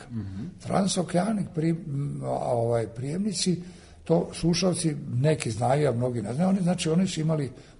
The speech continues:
Speaker 2: pet po osam talasnih dužina i oni su bili prijemnici koji su primali na ši-, na čitavom opsegu kratkih talasa, e, znači, bili su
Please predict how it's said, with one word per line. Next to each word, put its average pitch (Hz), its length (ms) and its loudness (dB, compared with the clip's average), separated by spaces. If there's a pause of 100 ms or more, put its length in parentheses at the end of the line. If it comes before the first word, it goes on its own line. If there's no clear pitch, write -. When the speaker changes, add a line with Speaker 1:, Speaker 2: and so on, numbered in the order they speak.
(100)
Speaker 2:
pet 135 360 0
po 113 60 0
osam 117 480 6
talasnih 120 580 0
dužina 101 600 0 (540)
i 170 340 2 (380)
oni 156 220 0
su 165 140 -2
bili 135 440 0 (380)
prijemnici 147 600 0
koji 143 220 0
su 131 180 -4
primali 120 540 -4 (400)
na 120 80 -4
ši-, 123 260 0
na 110 320 -4 (720)
čitavom 131 400 2
opsegu 117 500 0
kratkih 110 460 -2
talasa, 127 560 4 (520)
e, - 40 -8 (760)
znači, 123 480 2 (400)
bili 127 240 0
su 120 240 -2